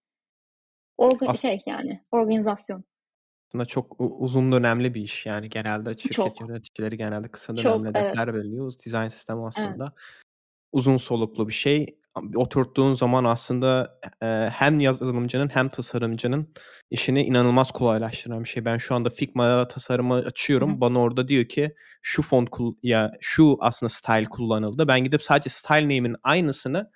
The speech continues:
Speaker 2: React,
Speaker 1: Hı hı.
Speaker 2: işte komponent var zaten. Komponent diyorum ki, "Bu style." diyorum. Bitti. Yani ben
Speaker 1: Hı hı.
Speaker 2: işte bu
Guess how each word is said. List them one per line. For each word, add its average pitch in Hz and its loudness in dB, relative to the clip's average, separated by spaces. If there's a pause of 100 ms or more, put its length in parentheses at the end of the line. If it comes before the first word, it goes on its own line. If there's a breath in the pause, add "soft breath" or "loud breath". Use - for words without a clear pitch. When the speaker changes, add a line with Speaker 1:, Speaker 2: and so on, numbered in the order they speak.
(480 soft breath)
Speaker 2:
React, 135 4
Speaker 1:
Hı 202 -4
hı. - -12 (240)
Speaker 2:
işte 139 -2
komponent 135 2
var 120 4
zaten. 117 0
Komponent 127 0
diyorum 127 -2
ki, 175 -4
"Bu 156 0
style." 117 -2
diyorum. 165 2
Bitti. 135 0
Yani 123 4
ben 143 6
Speaker 1:
Hı 143 6
hı. 143 4
Speaker 2:
işte 143 2
bu 139 2